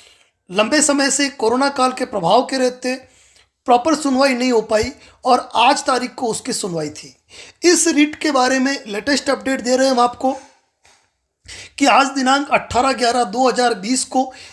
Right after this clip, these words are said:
इसकी हियरिंग थी कोर्ट में तीस नंबर पर, और तीस नंबर पर हियरिंग होने के कारण इस रिट याचिका के अंतर्गत क्या लेटेस्ट अपडेट है आप सुनिए। लेकिन उससे पहले मैं आपको बता दूं कि इस रिट याचिका के अंतर्गत तीस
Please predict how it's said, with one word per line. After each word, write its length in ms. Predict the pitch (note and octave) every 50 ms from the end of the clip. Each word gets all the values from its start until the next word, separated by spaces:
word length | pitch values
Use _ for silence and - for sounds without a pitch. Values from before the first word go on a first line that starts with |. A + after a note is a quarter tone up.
| - -
इसकी 260 | A3+ - - - B3+
हियरिंग 400 | G3 F3+ F#3 G3 A3+ C#4 C#4+ C4+ -
थी 80 | C#4 C#4
कोर्ट 300 | - - A#3 A#3+ C4 B3+
में 220 | C4 B3+ C4 C4 C#4 - - - - - _ _ _ -
तीस 300 | D4 D#4+ D4+ - - C#4
नंबर 280 | B3+ A#3+ A#3+ B3 B3+
पर, 300 | B3+ - B3+ C4+ - - - - - - - -
और 160 | C4+ D4+ E4 - - -
तीस 240 | D#4+ D#4+ F4+ - - -
नंबर 240 | D4+ D4 D4 C#4+ C#4+
पर 160 | C#4+ C#4+ C#4
हियरिंग 340 | B3+ A3 A#3 B3 C4+ C#4 C4+
होने 240 | B3 B3 A#3+ B3 B3+
के 120 | - B3+ B3
कारण 380 | - A3+ A3+ A3+ B3 C4 C4 C4 - - - - _ -
इस 200 | E4 F4+ D#4 - D#4+
रिट 220 | C#4+ C#4 C4+ -
याचिका 460 | C4 B3+ A3+ - - C4 - - B3+ B3
के 140 | B3+ - B3
अंतर्गत 540 | G#3+ G3+ G3 - A#3+ A#3 G#3 - A#3+ A#3+ - _ -
क्या 140 | - D4 E4
लेटेस्ट 440 | E4 C#4+ C#4+ - D4+ C#4+ - - D4
अपडेट 360 | C4 B3+ B3+ C4 B3+ B3+ -
है 40 | C4 C#4+
आप 160 | A3+ G#3 E3+
सुनिए। 400 | - - A#3+ A#3 B3 C4+ C#4+ D4 D4 - - - - - -
लेकिन 220 | C4+ C#4+ D4 D#4+ D#4+
उससे 320 | D#4+ - C#4+ - - D4+
पहले 320 | D4 D4+ C4+ C4 C4 C#4+ D4+
मैं 120 | D4+ C#4
आपको 260 | B3+ B3 - - C4
बता 220 | G#3+ G3+ - A3+ A3
दूं 140 | G#3+ B3+ C#4 C#4+ - - - - - -
कि 120 | - C4+ D#4
इस 120 | C#4+ -
रिट 240 | B3+ B3 C4 B3+ C4+
याचिका 420 | C4 B3+ B3 - C4+ - - B3+
के 160 | B3+ B3+ - B3+
अंतर्गत 580 | A#3+ A3+ G3+ - A#3+ A#3+ G3+ B3+ C4 C4 - _ _ _ -
तीस 280 | - D4+ E4+ F#4+ -